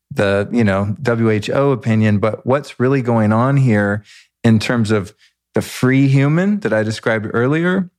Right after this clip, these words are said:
and the powers that be that have no desire to have free humans, that want to control the free humans in every move they make.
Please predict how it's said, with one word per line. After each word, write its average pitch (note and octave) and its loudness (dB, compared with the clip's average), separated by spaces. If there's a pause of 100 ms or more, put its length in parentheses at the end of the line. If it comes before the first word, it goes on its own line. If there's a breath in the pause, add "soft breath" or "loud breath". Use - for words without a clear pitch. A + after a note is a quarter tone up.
(800)
and A#2+ 2
the A2 0
powers B2 0
that A#2+ -2
be A2+ 0 (300 soft breath)
that G#2+ -4 (1080)
have B2 2
no B2 2
desire A#2 0
to G#2+ -8
have G2+ -4
free A2 -2
humans, G2 -2 (120)
that G#2 -2
want A2 2
to G#2 0
control G#2+ -2
the G2 -2
free G#2 -4
humans G2 2
in G#2+ -2
every G#2+ 0
move G#2 2
they G2 0
make. G#2+ -2